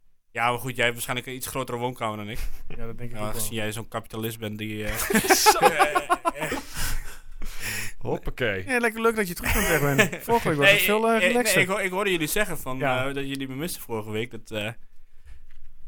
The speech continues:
Speaker 1: ja, d-, ik hoorde
Speaker 3: Altijd.
Speaker 1: iets over showdragen en zo. Ik denk, nou, dat valt toch wel mee.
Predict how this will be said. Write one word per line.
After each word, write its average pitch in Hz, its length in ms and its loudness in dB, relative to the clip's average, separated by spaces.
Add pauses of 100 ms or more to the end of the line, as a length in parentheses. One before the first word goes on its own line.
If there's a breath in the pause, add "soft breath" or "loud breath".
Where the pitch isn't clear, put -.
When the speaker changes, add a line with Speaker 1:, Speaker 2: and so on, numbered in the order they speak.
(260)
Speaker 1:
ja, 117 340 -4
d-, - 60 -8
ik - 60 -12
hoorde - 220 -10
Speaker 3:
Altijd. 127 140 -2
Speaker 1:
iets - 140 0
over 131 160 -2
showdragen 143 680 2
en 131 180 -4
zo. 135 200 -2
Ik 123 80 -4
denk, 104 120 -8
nou, 104 140 -8
dat 101 120 -10
valt 110 140 -10
toch 110 100 -10
wel 107 160 -6
mee. 117 220 -6